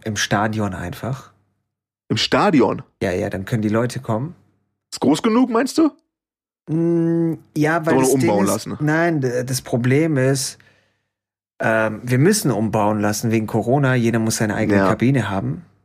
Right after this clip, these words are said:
Speaker 2: Stimmt.
Speaker 1: Und dann können wir eigentlich so eine ganze Stadt bauen, schon mit
Speaker 2: Klar,
Speaker 1: Kabinen,
Speaker 2: Shah
Speaker 1: wo jeder
Speaker 2: City.
Speaker 1: drin sitzt, irgendwie, genau.
Speaker 2: Hab ich vorgehabt, schon länger. Shah
Speaker 1: Ja.
Speaker 2: City. Erste, erste Regel in Shah City, weiß nicht, ob du das weißt,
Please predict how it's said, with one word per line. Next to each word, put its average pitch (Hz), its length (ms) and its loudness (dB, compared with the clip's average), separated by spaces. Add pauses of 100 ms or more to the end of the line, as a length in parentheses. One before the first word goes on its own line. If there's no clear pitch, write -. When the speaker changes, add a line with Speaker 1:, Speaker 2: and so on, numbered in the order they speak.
(340)
Speaker 2:
Stimmt. - 520 -2 (400)
Speaker 1:
Und 131 60 -2
dann 120 80 0
können 143 160 2
wir 147 60 2
eigentlich 139 240 0
so 147 40 0
eine 139 120 2
ganze 135 280 0
Stadt - 600 -2 (420)
bauen, 123 440 -2
schon 113 340 -6 (100)
mit 120 160 -4
Speaker 2:
Klar, - 140 0 (100)
Speaker 1:
Kabinen, 131 220 4
Speaker 2:
Shah 107 200 2
Speaker 1:
wo 117 40 4
jeder 120 140 4
Speaker 2:
City. 254 120 4
Speaker 1:
drin 131 220 0
sitzt, 120 360 -4
irgendwie, 110 400 -2
genau. 139 440 -4 (680)
Speaker 2:
Hab 127 100 -2
ich 117 60 -2
vorgehabt, 131 340 2
schon 113 100 2
länger. 107 280 2 (240)
Shah 117 220 0
Speaker 1:
Ja. - 20 0
Speaker 2:
City. 123 320 2 (1400)
Erste, 147 360 2
erste 147 380 0
Regel 160 220 4
in 156 60 0
Shah 147 180 0
City, 165 420 2 (500)
weiß 120 140 4
nicht, 131 40 -2
ob 113 60 0
du 110 60 2
das 113 100 0
weißt, 123 400 0